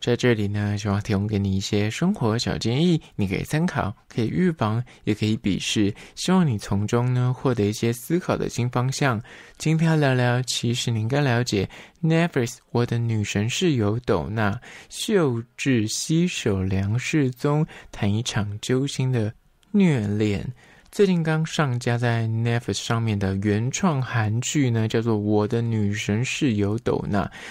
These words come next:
它其实改编自闵颂雅的网络漫画，叫做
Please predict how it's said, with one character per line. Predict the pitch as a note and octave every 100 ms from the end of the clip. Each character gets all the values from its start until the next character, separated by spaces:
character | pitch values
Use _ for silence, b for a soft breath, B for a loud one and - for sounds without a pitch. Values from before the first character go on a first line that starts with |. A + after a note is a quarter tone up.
| B
它 | - C4+
其 | - C3
实 | C3+ D#3 C#3+ C#3
改 | - G2+
编 | A#2 B2 C3+
自 | - C#3 C3 A2+
闵 | A2+ A2 G#2 G2+ G2+
颂 | - - E3+ B2+ -
雅 | G2 G2
的 | - G#2+
网 | G#2 G2+
络 | G#2 B2
漫 | B2 A#2 G#2+
画， | G#2+ A2+
叫 | A2 A2+
做 | A2+